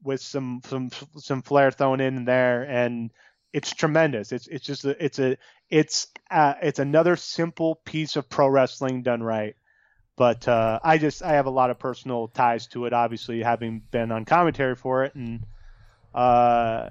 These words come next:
and, and also knowing that soon after, you know, Fatu would be on to bigger and better things, and Boyce would be a NorCal Hall of Famer, the, you know, two years later. So, uh, uh, just a lot of good things kind of that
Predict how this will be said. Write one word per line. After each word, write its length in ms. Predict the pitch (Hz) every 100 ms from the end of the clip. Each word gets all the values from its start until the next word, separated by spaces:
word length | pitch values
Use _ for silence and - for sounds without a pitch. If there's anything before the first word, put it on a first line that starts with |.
| -
and, 180 | 147 131
and 180 | 160 143
also 360 | 139 139 - 143
knowing 500 | 139 160 175 151 143
that 260 | 135 139
soon 280 | - 165 151
after, 420 | 139 135 - 151
you 100 | 165
know, 120 | 143
Fatu 400 | 151 151 - 139
would 160 | 143 139
be 300 | 139 139 135 -
on 200 | - 135
to 80 | 147
bigger 240 | 135 135 143
and 100 | 143
better 220 | 139 143
things, 420 | - 170 131 120
and 140 | 131
Boyce 340 | 127 139 135 -
would 180 | 135 120
be 320 | 127 127 123 _ _ _
a 80 | -
NorCal 600 | 135 127 - 131 123 120
Hall 200 | - 127
of 80 | 120
Famer, 320 | 131 117 113 -
the, 80 | 113
you 180 | 113 113
know, 60 |
two 180 | 110 -
years 220 | 117 107
later. 260 | 107 101 98
So, 300 | 101 113 110
uh, 200 | 107 107
uh, 260 | 127 110 107 104 _ -
just 160 | 151
a 60 | 170
lot 180 | 160 156
of 80 | 135
good 160 | 143
things 320 | 147 135 123
kind 260 | - 139 131
of 140 | 117 117 _ _ _ _ _
that 280 | 135 123 -